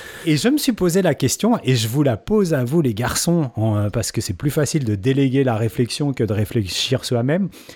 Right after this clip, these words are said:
Je me demandais s'il existait un objet pédagogique et numérique, parce que je me suis dit qu'on était quand même chez Nipédu et que si on parlait pas numérique, Régis allait nous taper sur les doigts. Euh, un objet pédagogique et numérique qui soit utile, utilisable et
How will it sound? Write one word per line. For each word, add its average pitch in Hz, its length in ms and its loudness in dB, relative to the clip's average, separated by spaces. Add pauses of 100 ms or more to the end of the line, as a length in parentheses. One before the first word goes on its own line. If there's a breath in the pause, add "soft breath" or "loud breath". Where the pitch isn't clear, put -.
(140 loud breath)
Je 117 100 0
me 147 80 0
demandais 160 320 2
s'il 135 260 0
existait 117 400 -2
un 123 300 2
objet 127 400 0
pédagogique 131 800 -2 (180)
et 151 200 2
numérique, 131 560 2
parce - 180 -4
que - 80 -6
je 98 120 -6
me 107 40 -2
suis - 140 -6
dit 107 120 -4
qu'on 104 180 -6
était 95 180 -8
quand 135 220 2
même 147 180 4
chez 139 160 2
Nipédu 123 420 2
et 120 60 0
que - 100 -6
si - 260 -2
on 147 60 0
parlait 123 260 0
pas 123 140 -2
numérique, 123 460 0
Régis 113 360 -4
allait 104 160 -2
nous 104 120 0
taper 117 260 -2
sur 117 220 -4
les 113 100 0
doigts. 127 260 0 (500 loud breath)
Euh, 117 200 2 (120)
un 143 200 4
objet 156 300 2
pédagogique 143 640 2
et 139 80 2
numérique 135 420 2
qui 131 140 -2
soit 117 240 -2 (100)
utile, 190 640 2 (180)
utilisable 156 1040 0 (240)
et 113 220 -4